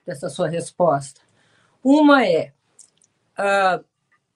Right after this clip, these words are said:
o Supremo não sempre viveu sob pressão? O que que mudou?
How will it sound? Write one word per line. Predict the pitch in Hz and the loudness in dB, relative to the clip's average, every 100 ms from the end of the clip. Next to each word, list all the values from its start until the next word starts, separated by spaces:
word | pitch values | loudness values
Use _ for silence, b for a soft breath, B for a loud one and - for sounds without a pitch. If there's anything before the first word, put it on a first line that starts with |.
| _ _ _ _ _ - _ - | _ _ _ _ _ -20 _ -12
o | 262 | -10
Supremo | 285 247 311 294 202 | -10 -8 -2 -2 -2
não | 202 233 226 | -2 -2 -2
sempre | - 311 339 277 202 | -8 -8 -6 -8 -8
viveu | 185 170 220 175 143 - _ | -8 2 4 4 -4 -16 _
sob | - - 190 170 160 156 151 _ _ | -20 -6 -4 -4 -6 -8 -10 _ _
pressão? | 170 160 - 190 151 - _ - | -4 -2 2 2 0 -10 _ -18
O | |
que | - 302 | -6 -4
que | 285 | 4
mudou? | 269 202 165 151 | 4 4 0 -4